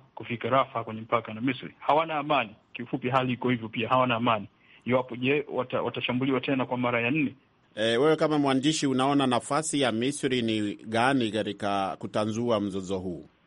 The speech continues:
Speaker 1: Misri ina-, ina-, ina-, ina-, ina-, inataka na ina-, inaendelea kushikilia msimamo wake kwamba mapigano yasitishwe, pande zote mbili waache kushambuliana, na wakifanya hivyo itakuwa inasaidia kwa upande wake Misri au kwa maslahi ya Misri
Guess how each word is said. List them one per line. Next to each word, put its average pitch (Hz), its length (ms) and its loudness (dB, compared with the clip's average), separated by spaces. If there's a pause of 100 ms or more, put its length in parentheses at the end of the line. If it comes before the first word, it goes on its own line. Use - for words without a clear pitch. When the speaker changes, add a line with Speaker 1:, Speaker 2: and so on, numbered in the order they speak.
(200)
Speaker 1:
Misri 185 480 -2
ina-, 143 640 -2
ina-, 151 300 -4
ina-, 147 240 -4
ina-, 147 220 -4
ina-, 143 220 -4
inataka 165 680 -2
na 135 460 0 (160)
ina-, 131 260 -2
inaendelea 139 500 0
kushikilia 147 440 -6
msimamo 135 440 -4
wake 143 380 0 (380)
kwamba 127 280 -2
mapigano 131 500 -2
yasitishwe, 131 500 -4
pande 123 220 -4
zote 151 280 -2
mbili 107 320 -4
waache 127 260 0
kushambuliana, 123 760 0 (480)
na 117 160 0 (600)
wakifanya 131 380 0
hivyo 147 380 0 (440)
itakuwa 131 520 -2
inasaidia 135 720 0
kwa 131 120 -10
upande 127 220 -2
wake 135 220 0
Misri 135 300 -2
au 131 80 0
kwa 127 120 -2
maslahi 127 440 -2
ya 123 60 0
Misri 123 440 -4